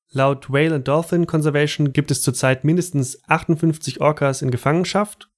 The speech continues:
Insgesamt sollen seit neunzehnhunderteinundsechzig mindestens hundertsechsundsechzig Orcas in freier Wildbahn gefangen worden sein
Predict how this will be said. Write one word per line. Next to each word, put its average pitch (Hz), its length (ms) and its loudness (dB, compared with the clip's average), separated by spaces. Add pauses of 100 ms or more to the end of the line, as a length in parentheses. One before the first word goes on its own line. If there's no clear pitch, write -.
(260)
Insgesamt 156 680 0
sollen 147 280 2
seit 135 220 0
neunzehnhunderteinundsechzig 135 1040 0
mindestens 143 500 0
hundertsechsundsechzig 135 1000 -2
Orcas 120 640 0
in 120 80 0
freier 117 320 0
Wildbahn 120 320 0
gefangen 147 380 0
worden 156 200 2
sein 143 360 0